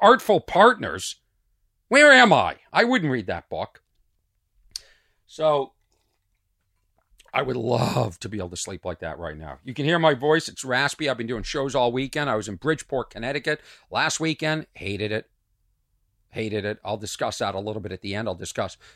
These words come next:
comedy and what's going on. But, uh, right now, let's kick it off. Let's get things going. I wanna play. I pulled this clip. It came up on the internet.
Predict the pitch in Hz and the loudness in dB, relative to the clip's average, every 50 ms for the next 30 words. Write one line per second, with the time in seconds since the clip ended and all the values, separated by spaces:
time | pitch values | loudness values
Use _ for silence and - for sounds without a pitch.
0 | _ _ - - 120 123 123 123 131 135 131 117 107 120 - - - 147 123 117 | _ _ -8 -6 -4 -4 -2 -2 -2 -2 -2 -2 -4 -4 -6 -4 -4 -4 -2 -2
1 | 113 110 104 101 113 131 147 139 - 120 110 - _ - 123 117 110 107 110 117 | -2 -2 -2 -2 0 -2 -2 -2 -4 -4 -6 -6 _ -6 -2 -2 -2 -2 2 2
2 | 151 202 202 170 196 185 175 151 147 143 151 - - - _ _ _ 190 233 240 | 2 2 2 2 0 2 4 6 6 6 4 2 -4 -14 _ _ _ 4 4 4
3 | - - - 240 214 - - 131 110 87 78 - - 220 262 - - - 226 - | 4 2 2 2 2 4 2 2 2 0 -2 0 4 4 4 4 4 0 0 0
4 | - - 170 156 123 - - - 110 95 82 85 - - 202 226 240 247 240 226 | 0 0 0 0 -2 -2 -2 -2 -2 -2 -4 -4 0 0 2 4 4 2 2 0
5 | - - - 175 175 170 156 143 139 139 139 - _ _ - - - _ _ _ | -2 -6 -4 2 4 4 6 4 4 0 -4 -8 _ _ -20 -20 -20 _ _ _
6 | _ _ _ _ _ _ _ _ _ _ - 131 151 - - - - 254 247 185 | _ _ _ _ _ _ _ _ _ _ -4 -4 -4 -4 -2 0 0 0 4 4
7 | 208 180 - - - - 165 139 107 - - - - - 190 196 190 180 - - | 2 2 2 -2 -6 -2 0 0 0 -2 -6 -8 -4 -2 0 2 2 0 2 0
8 | 151 143 135 127 131 - - 151 151 135 117 95 82 78 - | 0 0 -2 -4 -6 -4 -4 -4 -2 -2 -4 -4 -6 -8 -10